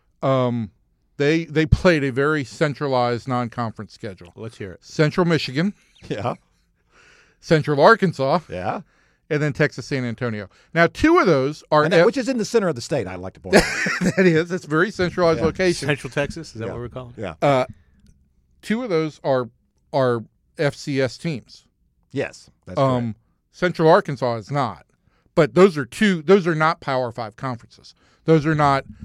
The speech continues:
Speaker 1: the, you get no points for Central Arkansas and, and, and Texas San Antonio at this
Speaker 3: So
Speaker 1: point.
Speaker 3: that's, and that's one of the reasons why Oklahoma
Speaker 1: There's
Speaker 3: State was ranked so low,
Speaker 1: Right.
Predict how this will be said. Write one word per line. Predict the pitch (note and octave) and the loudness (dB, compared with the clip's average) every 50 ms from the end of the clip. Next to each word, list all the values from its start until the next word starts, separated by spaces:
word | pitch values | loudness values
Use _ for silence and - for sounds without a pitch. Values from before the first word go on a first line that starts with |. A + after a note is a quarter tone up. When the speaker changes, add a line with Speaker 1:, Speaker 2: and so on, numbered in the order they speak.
| - - _ | -20 -18 _
Speaker 1:
the, | - D3 C#3+ D3 | -6 -6 -6 -6
you | D3+ C3+ C#3 D3+ F3+ | -8 -8 -4 -4 -2
get | F3+ F3+ E3+ D#3 | 0 0 0 2
no | D#3 F3 E3 | 2 2 2
points | A2+ - D#3 D3+ C3 A#2+ - | 2 -2 -4 -4 -4 -4 -10
for | - - A2 | -14 -16 -12
Central | - C3+ B2 - B2 A#2 A2+ | -10 -10 -10 -8 -6 -6 -6
Arkansas | A2+ A2+ - A2+ G#2+ A#2 A2+ A2 G#2 | -6 -6 -8 -12 -10 -8 -10 -8 -10
and, | G#2+ G#2 - _ - | -12 -16 -18 _ -10
and, | C#3+ B2 A2+ A2 | -8 -8 -8 -8
and | A2+ B2+ A#2 A2 G#2+ G2 - _ _ _ | -8 -10 -10 -10 -10 -12 -14 _ _ _
Texas | - C3+ A#2 - A2+ G#2 | -10 -10 -8 -8 -14 -16
San | - A#2+ G2+ F#2+ | -14 -14 -14 -16
Antonio | F2+ - B2+ B2+ A2+ G2+ F2+ E2+ | -14 -12 -10 -10 -10 -12 -14 -18
at | - _ | -20 _
this | - _ | -20 _
Speaker 3:
So | - E3 | -6 0
Speaker 1:
point. | D#3+ | 2
Speaker 3:
that's, | E3 F3+ F3+ - | 2 2 0 -2
and | C#3 C#3+ D3 | -6 -4 -4
that's | D3+ - | -4 -4
one | D3 C#3 | -4 -6
of | B2+ | -6
the | C3 A#2 A2+ | -4 -6 -6
reasons | A#2+ C3 C#3 A#2 | -6 -6 -8 -8
why | A#2 A2 G#2+ A2 C3 D3 | -6 -6 -4 -4 -6 -4
Oklahoma | - A#2 C3 D3 B2 A#2+ | -6 -6 -4 -4 -4 -6
Speaker 1:
There's | C3 - | -6 -6
Speaker 3:
State | - - D#3 D3 | -6 -6 -4 -4
was | D3 A2+ | -6 -6
ranked | A#2+ B2 C#3 B2+ | -6 -8 -8 -8
so | - D#3 D3+ D3 | -6 -6 -4 -2
low, | D3+ F3 A3+ A3 - | -2 -4 -4 -4 -8
Speaker 1:
Right. | A#2+ A2+ F#2 | -10 -14 -14